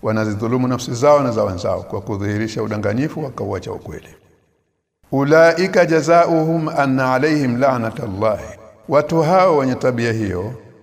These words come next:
juu yao itashuka laana ya Mwenyezi Mungu, "wal malaikati," na malaika, "wan nasi ajma'in," na watu wote. "Khalidina fiha la yukhaffafu anhumul adhab,"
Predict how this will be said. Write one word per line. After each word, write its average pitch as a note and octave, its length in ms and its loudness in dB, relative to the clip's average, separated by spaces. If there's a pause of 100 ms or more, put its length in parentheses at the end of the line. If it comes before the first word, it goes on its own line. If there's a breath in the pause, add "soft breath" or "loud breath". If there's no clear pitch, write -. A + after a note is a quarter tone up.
(200)
juu A#2+ 220 0
yao C3+ 320 4
itashuka A#2+ 520 -4
laana A2+ 300 0
ya G2+ 80 -4
Mwenyezi F#2+ 460 -6
Mungu, G2+ 320 -10 (340)
"wal G#2 180 -2
malaikati," A#2+ 760 0
na A#2 100 -4
malaika, A2+ 540 -4 (380)
"wan A2 300 -2
nasi A2 320 -2
ajma'in," G2+ 500 -10
na G2 80 -14
watu F2+ 280 -16
wote. - 220 -20 (960)
"Khalidina C3+ 680 2
fiha C#3+ 560 4
la A#2+ 300 2
yukhaffafu A#2 600 0
anhumul A2 440 -4
adhab," G2 340 -6